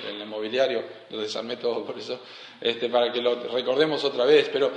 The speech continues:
todo eso fue hecho del pueblo, de, salió del pueblo, y, y otra vez, no estamos hablando aquí de la edificación de algo, que de hecho fue,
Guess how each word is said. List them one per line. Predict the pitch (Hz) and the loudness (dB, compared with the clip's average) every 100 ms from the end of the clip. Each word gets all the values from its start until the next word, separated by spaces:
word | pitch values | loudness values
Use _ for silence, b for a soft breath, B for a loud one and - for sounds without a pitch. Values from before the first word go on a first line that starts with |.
| B B | B B
todo | 269 269 226 | 6 8 8
eso | 214 190 | 6 2
fue | - 214 | 4 4
hecho | 233 208 170 - - - | 6 4 4 -2 -12 -6
del | 143 170 | 2 2
pueblo, | 160 - 294 339 113 - - - _ _ _ _ _ B B B B B | 2 -2 0 0 -6 -10 -16 -20 _ _ _ _ _ B B B B B
de, | 160 - | -4 0
salió | 175 175 233 | 2 6 8
del | 220 | 8
pueblo, | 175 208 190 127 127 | 6 6 8 6 2
y, | 170 175 165 | 2 2 4
y | |
otra | 202 208 202 | 4 8 8
vez, | 185 - - - B B B | 8 4 0 -10 B B B
no | 185 | 2
estamos | 226 254 247 208 | 4 6 6 8
hablando | 202 208 | 8 8
aquí | 190 214 | 4 4
de | 196 | 6
la | 180 165 | 8 8
edificación | 156 156 160 143 147 - 262 240 147 | 6 0 -2 2 4 6 6 2 2
de | 131 | 2
algo, | 127 127 160 165 | 4 4 2 2
que | 107 | -2
de | 120 | 0
hecho | 143 160 | 0 0
fue, | - 165 131 139 - | 6 6 6 2 -8